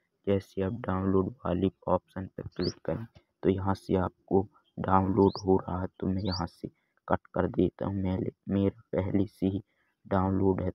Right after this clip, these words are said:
तो अगर से आपका download होगा, तो अपडेट का ऑप्शन आएगा, तो यहाँ से आपको update कर लेना है। तो यहाँ से जब तक update हो रहा है, तो आप वीडियो को लाइक ज़रूर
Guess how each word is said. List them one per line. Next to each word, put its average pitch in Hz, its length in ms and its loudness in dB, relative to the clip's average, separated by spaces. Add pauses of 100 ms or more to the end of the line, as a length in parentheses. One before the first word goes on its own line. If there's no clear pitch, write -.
तो 92 200 -2 (600)
अगर 98 180 8
से - 180 -2
आपका 98 400 4
download 98 460 0
होगा, 95 240 0
तो - 200 -2
अपडेट 101 420 4 (120)
का 87 100 0
ऑप्शन 90 420 0
आएगा, 92 220 0 (380)
तो - 60 -2
यहाँ 95 240 2
से - 180 -2
आपको 90 320 2
update 90 360 2 (120)
कर 90 80 0
लेना 92 420 0
है। 95 180 -2 (1400)
तो 101 180 4
यहाँ 98 280 0
से 98 260 2
जब - 280 -2
तक - 280 -8 (220)
update 95 420 2 (120)
हो 92 120 6
रहा 90 260 0
है, 87 60 0
तो - 240 0
आप 90 180 6 (500)
वीडियो 101 380 4 (100)
को 92 100 -2
लाइक 90 360 0 (120)
ज़रूर 87 260 4